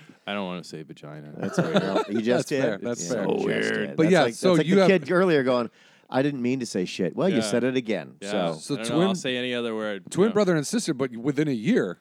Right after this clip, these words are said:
Speaker 3: I mean, that's
Speaker 1: Yeah, that wasn't a planned thing for my
Speaker 3: I, I
Speaker 1: parents.
Speaker 3: can't
Speaker 1: And
Speaker 3: imagine it would
Speaker 1: it,
Speaker 3: be,
Speaker 1: it was,
Speaker 3: yeah.
Speaker 1: uh, it's, it's a whole, it's, it's
Speaker 2: I
Speaker 1: a,
Speaker 2: know how
Speaker 1: it's like
Speaker 2: that
Speaker 1: part two of the
Speaker 2: works.
Speaker 1: podcast.
Speaker 2: I know how that stuff
Speaker 1: Yeah,
Speaker 2: works.
Speaker 1: so, <laughs> like, it's, uh,
Speaker 2: Sometimes the body is like,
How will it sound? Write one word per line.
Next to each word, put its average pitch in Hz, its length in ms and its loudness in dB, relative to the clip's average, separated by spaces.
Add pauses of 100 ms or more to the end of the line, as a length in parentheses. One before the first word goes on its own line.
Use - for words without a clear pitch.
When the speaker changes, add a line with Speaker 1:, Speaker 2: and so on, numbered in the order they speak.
(140)
Speaker 3:
I 110 60 -10
mean, 110 200 -6
that's 127 220 -4
Speaker 1:
Yeah, 127 140 0
that 139 120 0
wasn't 139 260 -6
a - 20 -12
planned 110 340 -8
thing 90 200 -12
for - 80 -12
my 117 60 -6
Speaker 3:
I, - 20 -4
I 107 40 -8
Speaker 1:
parents. 92 460 -12
Speaker 3:
can't 147 160 -2
Speaker 1:
And 123 80 -6
Speaker 3:
imagine 110 240 -6
it 113 80 -8
would 120 120 -4
Speaker 1:
it, - 60 -12
Speaker 3:
be, 101 60 -4
Speaker 1:
it 98 40 -2
was, 98 260 -4
Speaker 3:
yeah. 92 60 -6
Speaker 1:
uh, 85 220 -8
it's, 98 160 -14
it's 107 220 -12
a 92 80 -8
whole, 95 680 -4
it's, - 220 -18
it's 95 140 -8
Speaker 2:
I 110 100 2
Speaker 1:
a, - 20 2
Speaker 2:
know 104 120 -2
how 87 140 -6
Speaker 1:
it's 76 60 -4
like 123 120 -2
Speaker 2:
that - 60 -10
Speaker 1:
part 135 240 -2
two 135 180 -2
of 113 60 -2
the 113 40 -4
Speaker 2:
works. 107 80 -8
Speaker 1:
podcast. 98 720 -10
Speaker 2:
I 82 100 -10
know 82 140 -8
how 65 140 -16
that 64 240 -18
stuff 95 120 -14
Speaker 1:
Yeah, 78 260 -10
Speaker 2:
works. - 200 -20
Speaker 1:
so, 95 400 -8
<laughs> - 60 -18
like, 123 180 -6
it's, 117 240 -6
uh, 101 220 -4
Speaker 2:
Sometimes 92 680 -8
the 78 120 -14
body 69 640 -12
is 67 280 -18
like, 67 240 -18